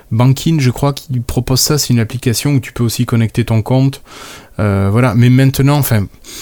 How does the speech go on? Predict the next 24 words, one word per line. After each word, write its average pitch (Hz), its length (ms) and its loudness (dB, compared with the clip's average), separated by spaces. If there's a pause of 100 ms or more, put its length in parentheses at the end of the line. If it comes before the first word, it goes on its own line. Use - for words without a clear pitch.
(220)
les 113 160 4
banques 131 420 2
proposent 123 420 -2
quand 117 120 2
même 117 180 4
souvent 135 420 2
des 110 260 4
outils, 127 300 2 (580)
euh, 107 360 4
intégrés 120 400 4
à 123 140 2
l'application 110 840 0
native 107 380 0
de 117 80 0
la 110 120 2
banque 117 420 2
ou, 143 440 2
euh, 110 280 2 (300)
supplémentaires 110 680 0
qu'on 110 140 0
peut 110 120 0
télécharger 107 500 0
souvent 117 360 0
gratuitement. 107 540 -2